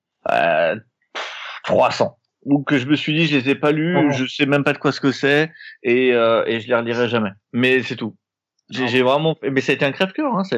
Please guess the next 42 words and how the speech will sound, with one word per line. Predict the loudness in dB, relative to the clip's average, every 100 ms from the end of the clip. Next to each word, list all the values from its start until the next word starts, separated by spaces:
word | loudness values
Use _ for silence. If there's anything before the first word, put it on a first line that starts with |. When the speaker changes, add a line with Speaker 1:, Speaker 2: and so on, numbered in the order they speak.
| -6
Speaker 1:
ça | -4
Speaker 3:
Moi, | 0 0
Speaker 1:
m'a |
pris | 0
deux | 0
Speaker 3:
moi, | 2
Speaker 1:
semaines | 2
Speaker 3:
je | 0
Speaker 1:
à |
faire. | 2 2 0
Speaker 3:
garde. | -8
Moi, | -10 -10
je | 0
garde | 0 0
parce | -10
que | -10 -14
je |
me | -12
dis, | -16 -10 -6
euh, | -6
plus | -8 -18
tard, | 0 0 0
je | -4
vais |
acheter | -12 -8
une | -10 -6
maison, | -6 -4 -4 -4
et | -8
puis | -4
j'aurai | 0 0
des | 0
gosses, | 2 2 0
et | -10
puis | -6
comme | -4
ça, | -2 -2
ils | -2
auront | -4 -8
des | -6
bonnes | -6 -6
lectures, | -12 -12 -8 -8 -8
hein. | -14